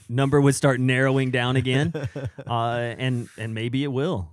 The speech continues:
Speaker 1: but
Speaker 2: Yeah.
Speaker 1: maybe it won't. I don't
Speaker 2: Mm.
Speaker 1: know.
Speaker 2: Yeah.
Speaker 1: Um, that's just it. That's just me saying it's not a modern problem.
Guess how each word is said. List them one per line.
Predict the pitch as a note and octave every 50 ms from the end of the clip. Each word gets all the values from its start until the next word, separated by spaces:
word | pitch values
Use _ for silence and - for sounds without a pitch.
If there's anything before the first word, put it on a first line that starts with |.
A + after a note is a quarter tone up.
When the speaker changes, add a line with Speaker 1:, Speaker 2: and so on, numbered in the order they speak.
| - - -
Speaker 1:
but | G2 F#2 A2 A2 A2 G#2+ G2+
Speaker 2:
Yeah. | - _ _ _ _ _ _ _ - G2+
Speaker 1:
maybe | G2 G2+ G2+ G#2
it | G2+ F2+
won't. | G#2+ G#2+ G#2+ G#2 F#2 -
I | - G2 G2+
don't | G2+ G2+
Speaker 2:
Mm. | G#2
Speaker 1:
know. | G#2 G#2+ G#2 G2+ G2 E2+ A2+ - _ - A2 G2
Speaker 2:
Yeah. | F#2+
Speaker 1:
Um, | G2+ G2 F2+ F#2 - G2+ F#2 - _ -
that's | - A#2 A#2 -
just | - C3+ A2+ - - - - - -
it. | C3+ D3 - - - _
That's | - B2+ C#3+ D3 C#3 -
just | D3+ D3+ A#2+ A#2+
me | B2+ B2+ B2+
saying | A#2+ - C3 B2+ B2 A#2+ A#2+ A#2+ A#2+ A#2 A2 G2+ - _ _ _ _ _ _ _ _ _ _ _ _ _ _ _ _ _ _ _ _ _ -
it's | B2 C3 B2 - -
not | C3+ B2+ B2+ C3+ C3+
a | C3 B2+
modern | A#2+ A2+ G#2+ G#2 G#2 G#2+ A2+ A#2 B2 B2+ B2
problem. | A#2 B2 A#2+ A#2+ A#2+ B2 D3+ D#3+ E3+ F3+ E3 C#3